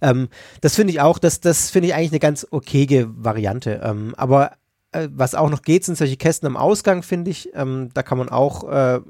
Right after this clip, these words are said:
relativ dezent, vor allem wenn die ein bisschen abseits stehen, sodass jetzt nicht direkt, äh, da, wo der Pfarrer die Leute verabschiedet, stehen gegenüber. <laughs> Da würde ich nicht hinstellen. Ähm, was, was ich, finde ich, wirklich schwierig finde, sind die, wenn, wenn Leute da stehen mit Körben.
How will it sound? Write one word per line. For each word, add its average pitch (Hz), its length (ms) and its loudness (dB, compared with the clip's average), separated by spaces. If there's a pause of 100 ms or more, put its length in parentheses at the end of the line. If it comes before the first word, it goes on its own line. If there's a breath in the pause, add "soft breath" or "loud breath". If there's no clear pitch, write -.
relativ 131 360 -2
dezent, 147 380 -2
vor 139 80 2
allem 127 140 0
wenn 131 80 2
die 127 60 0
ein 117 40 -4
bisschen 120 160 -8
abseits 143 380 0
stehen, 135 220 -2
sodass 131 180 -4
jetzt 123 180 -2
nicht 135 160 -4
direkt, 139 320 -2 (380 loud breath)
äh, 131 180 4
da, 127 140 4
wo 127 60 2
der 127 100 2
Pfarrer 135 240 2
die 127 60 -4
Leute 127 220 0
verabschiedet, 120 440 -4
stehen 120 300 -2
gegenüber. 120 520 0
<laughs> - 680 -4
Da 135 180 2
würde 127 80 4
ich 131 140 -4
nicht 151 140 -4
hinstellen. 139 420 -2 (460 loud breath)
Ähm, 135 500 2 (240)
was, 147 380 0
was 139 140 4
ich, 120 100 -6
finde 151 180 -2
ich, 135 200 -10
wirklich 147 220 0
schwierig 131 360 -2
finde, 120 200 0
sind 110 240 -4
die, 117 400 -2
wenn, 123 380 -2
wenn 113 80 2
Leute 113 260 2
da 120 140 2
stehen 110 180 -2
mit 110 120 -8
Körben. 110 440 -2